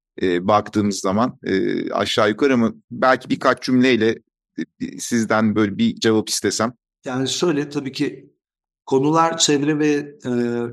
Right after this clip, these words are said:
Speaker 2: insan hayvan ilişkileri, diğer canlılarla ilişkilerimiz ya da yerküre sistemi olduğunda burada doğal olarak her şeyin küresel olarak algılanması lazım. Yani evet, yerel bir şeyler yaşıyoruz ama covid pandemisinin de bize gösterdiği gibi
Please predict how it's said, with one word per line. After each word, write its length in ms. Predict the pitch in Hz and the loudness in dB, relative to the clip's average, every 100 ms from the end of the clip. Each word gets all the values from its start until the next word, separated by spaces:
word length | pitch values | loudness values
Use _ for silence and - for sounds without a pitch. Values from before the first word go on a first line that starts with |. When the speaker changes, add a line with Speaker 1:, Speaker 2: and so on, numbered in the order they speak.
| 123 | -6
Speaker 2:
insan 260 | 120 135 | -2 -2
hayvan 300 | 127 123 120 | 0 -2 0
ilişkileri, 600 | 123 110 - 123 113 113 | -2 -4 -4 -2 -2 -2
diğer 220 | 110 113 110 | -2 -2 -2
canlılarla 520 | 117 113 117 113 110 | -4 -4 -4 -4 -4
ilişkilerimiz 560 | 110 - 110 110 110 | -8 -6 -2 -2 -2
ya 100 | 107 | -2
da 80 | 104 | 0
yerküre 440 | 110 110 110 117 110 | 0 0 -2 -4 -4
sistemi 360 | - 120 113 | -4 -4 -4
olduğunda 580 | 110 113 110 113 113 113 | -2 -2 0 0 0 -2
burada 280 | 117 120 120 120 _ _ _ _ 127 | 0 0 -2 -6 _ _ _ _ -2
doğal 220 | 120 139 | 2 2
olarak 260 | 131 123 127 | 0 -2 -4
her 160 | 131 | -2
şeyin 300 | 131 127 117 | -2 -2 -2
küresel 440 | 117 120 110 - 113 | -2 -2 -2 -2 -4
olarak 400 | 101 104 101 98 | -4 -4 -6 -6
algılanması 680 | 98 95 98 95 98 - 101 | -6 -4 -6 -6 -12 -10 -8
lazım. 320 | 98 90 - | -8 -10 -14
Yani 240 | 104 104 98 | -8 -6 -4
evet, 340 | 131 117 - | -2 -2 -4
yerel 560 | 117 113 113 113 110 110 | 0 0 2 -2 -6 -8
bir 60 | - | -2
şeyler 340 | 120 113 113 | 0 0 0
yaşıyoruz 460 | 113 113 147 117 123 | 0 0 0 -2 -2
ama 320 | 120 87 - _ _ _ _ | -4 -8 -18 _ _ _ _
covid 260 | 123 120 | -2 0
pandemisinin 560 | 123 120 120 117 117 117 | 0 0 0 -4 -6 -4
de 80 | 117 | -4
bize 180 | 107 113 | -2 -2
gösterdiği 640 | 110 107 - 110 107 113 | -2 -4 -4 -4 -2 -2
gibi 320 | 104 101 131 | -2 -2 -2